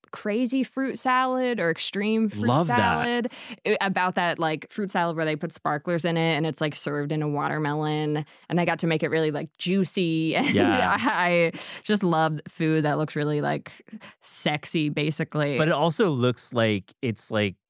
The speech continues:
Speaker 2: you know, metal.
Speaker 1: Yeah.
Speaker 2: Like, metal
Speaker 1: Yeah, yeah,
Speaker 2: show,
Speaker 1: yeah, yeah,
Speaker 2: metal
Speaker 1: yeah.
Speaker 2: show poster.
Speaker 1: Yeah, kind of uncanny. Yeah.
Speaker 2: Uncanny, yeah.
Speaker 1: Uh, but I also really love to do the photo, um,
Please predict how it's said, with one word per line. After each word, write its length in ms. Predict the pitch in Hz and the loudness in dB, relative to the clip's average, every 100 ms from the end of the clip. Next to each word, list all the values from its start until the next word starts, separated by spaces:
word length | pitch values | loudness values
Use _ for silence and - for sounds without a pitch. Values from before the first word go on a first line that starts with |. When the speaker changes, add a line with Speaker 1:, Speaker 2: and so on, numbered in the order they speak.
| _ _ | _ _
Speaker 2:
you 140 | 160 113 | -6 -4
know, 340 | 95 90 87 104 - | -4 -6 -8 -12 -8
metal. 640 | 117 110 101 82 78 - _ _ _ | -2 0 0 -2 -8 -14 _ _ _
Speaker 1:
Yeah. 160 | 254 294 | 0 0
Speaker 2:
Like, 80 | 220 | 2
metal 220 | 220 262 | 2 4
Speaker 1:
Yeah, 80 | 285 | 4
yeah, 100 | 294 | 4
Speaker 2:
show, 60 | |
Speaker 1:
yeah, 320 | 277 285 269 269 | 4 4 4 2
yeah, 40 | |
Speaker 2:
metal 140 | 247 247 | 2 2
Speaker 1:
yeah. 120 | 175 | 2
Speaker 2:
show 200 | 156 110 | 2 2
poster. 480 | 98 110 107 - 101 | 2 -2 -2 -4 0
Speaker 1:
Yeah, 180 | - 170 | 2 0
kind 180 | - 190 | 0 -2
of 60 | 180 | 0
uncanny. 800 | 180 170 170 160 156 151 120 - | -2 -2 -4 -4 -4 -6 -8 -2
Yeah. 220 | 170 - | -2 -2
Speaker 2:
Uncanny, 640 | - 110 - 85 85 85 | -4 -6 -6 -8 -6 -6
yeah. 720 | 85 85 85 185 185 175 170 160 | -6 -6 -2 0 2 2 2 0
Speaker 1:
Uh, 40 | - _ _ - | -4 _ _ -2
but 80 | 233 | 0
I 120 | 240 | 0
also 420 | - 247 - 330 | 0 -2 -2 -4
really 560 | 285 180 180 180 180 165 | -4 -2 -2 0 -2 -2
love 640 | 156 151 156 151 147 - _ | -2 -2 -2 -4 -6 -12 _
to 100 | 170 | -6
do 200 | 151 156 | -2 -2
the 100 | 160 | -2
photo, 720 | - 160 160 151 143 139 120 | -2 0 2 4 4 2 0
um, 440 | - 147 107 110 | 2 2 0 -4